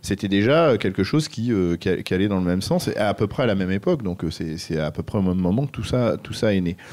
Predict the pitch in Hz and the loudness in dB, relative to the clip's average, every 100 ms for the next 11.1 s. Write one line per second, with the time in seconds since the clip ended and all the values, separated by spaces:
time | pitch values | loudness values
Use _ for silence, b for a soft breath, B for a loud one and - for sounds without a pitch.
0 | B B B B B - 95 92 87 87 | B B B B B -6 0 2 4 2
1 | 80 87 - _ _ _ _ _ - - | 0 -6 -10 _ _ _ _ _ -6 -2
2 | - 175 202 135 92 90 90 95 135 123 | 2 4 4 4 4 4 2 0 -2 -2
3 | 92 92 90 - 208 226 127 98 92 87 | 0 0 -2 2 2 4 4 4 4 4
4 | 87 85 90 85 90 - 139 90 101 95 | 2 2 2 0 -2 -2 -2 0 0 0
5 | - 127 - 110 107 104 139 202 233 - | -2 -4 -2 -2 0 2 2 4 2 2
6 | 98 92 92 - 92 92 - 101 - 107 | -2 0 -2 2 2 2 0 -2 -2 0
7 | 107 90 82 85 87 - 87 90 87 - | 2 2 0 0 -2 -2 -2 0 -2 -2
8 | 85 90 - 101 92 95 95 95 92 95 | -6 -6 -2 0 0 2 2 4 4 2
9 | 92 90 101 104 92 87 87 87 87 98 | 2 2 2 0 0 0 0 2 0 -2
10 | 95 95 185 175 117 117 - 117 120 127 | -4 -2 0 0 0 0 0 2 2 2